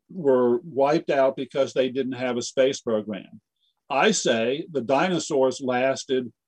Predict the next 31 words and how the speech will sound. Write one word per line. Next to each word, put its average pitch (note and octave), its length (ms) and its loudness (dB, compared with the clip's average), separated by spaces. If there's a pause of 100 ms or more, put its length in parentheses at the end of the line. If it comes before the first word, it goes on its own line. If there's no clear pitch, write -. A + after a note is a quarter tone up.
(300)
uh, B2+ 280 0
two E3+ 200 2
hundred D3 400 0
million D3 420 0
years D#3 640 -2 (340)
because D#3+ 380 2
they D#3+ 160 0
didn't A3+ 300 2
have D3+ 240 2
a B2 60 -2
space A2 380 -4
program. G2+ 440 -6 (920)
And C#3+ 180 0
you C#3 160 2
say, C3+ 380 4
"Well, E3+ 400 4
the C3 160 0
Earth, E3+ 400 4 (360)
uh, C3 100 -2
all D#3 300 2
of D3 100 -2
our D3 200 0
eggs D3 300 -4
are C3+ 140 -4
in C3+ 200 -2
one, D3 360 -4 (100)
uh, C3+ 260 2 (100)
fragile C#3 440 0
basket." E3+ 600 0 (520)
I C#3+ 160 2
say, D#3 480 0